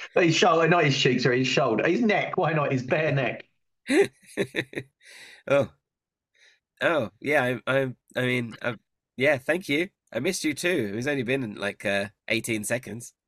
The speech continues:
Speaker 1: I, I fl-, I, yeah, I, I hoof, hoof, hoist him up, sorry, and I fly him down to the ground.
Speaker 2: <laughs> Well, he dusts himself off.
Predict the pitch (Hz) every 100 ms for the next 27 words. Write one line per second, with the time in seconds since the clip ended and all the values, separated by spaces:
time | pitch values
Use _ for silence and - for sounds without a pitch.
0 | _ _ _ _ _ _ - 127 135 123
1 | 127 131 - 147 131 127 131 117 117 117
2 | 110 117 110 117 127 - - - 123 110
3 | - - 151 156 127 - 107 107 - 104
4 | 101 101 101 98 - 104 98 92 101 95
5 | 92 98 95 98 95 92 85 _ _ _
6 | _ - 98 _ - - _ _ _ 180
7 | 123 - _ - 104 - 113 - 107 117
8 | 110 110 110 -